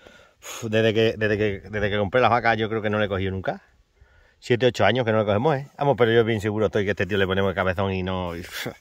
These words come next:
Pero sí que es una, es una malva, ¿ves? ¿Qué tío eres? ¿Qué tío eres? Muy manso. Si es que es un petardo, si se ha criado conmigo, si se ha criado conmigo.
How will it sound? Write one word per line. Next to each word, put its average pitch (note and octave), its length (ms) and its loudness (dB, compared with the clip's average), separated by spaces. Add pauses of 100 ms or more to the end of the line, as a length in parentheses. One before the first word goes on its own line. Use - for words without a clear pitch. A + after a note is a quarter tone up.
(560)
Pero F#2+ 140 -8
sí A2 80 -6
que A#2+ 100 2
es A2+ 60 4
una, G#2 320 2
es G#2+ 60 0
una G#2 180 0
malva, B2+ 260 4
¿ves? C3+ 200 0 (1160)
¿Qué D#3 140 4
tío F3+ 420 6
eres? E3 240 4 (200)
¿Qué D#3+ 200 -8
tío D#3+ 400 0
eres? D#3+ 280 2 (2000)
Muy F2+ 140 -8
manso. B2+ 440 -4 (2250)
Si - 180 -6
es B2+ 60 -4
que D3+ 100 2
es D3 60 6
un C3 100 -4
petardo, B2+ 520 0
si A2 180 -2
se C#3+ 80 2
ha C3+ 60 4
criado B2 200 2
conmigo, F#2+ 380 -6
si G2+ 120 -16
se A#2+ 80 0
ha - 20 4
criado G2+ 200 0
conmigo. F#2 260 -4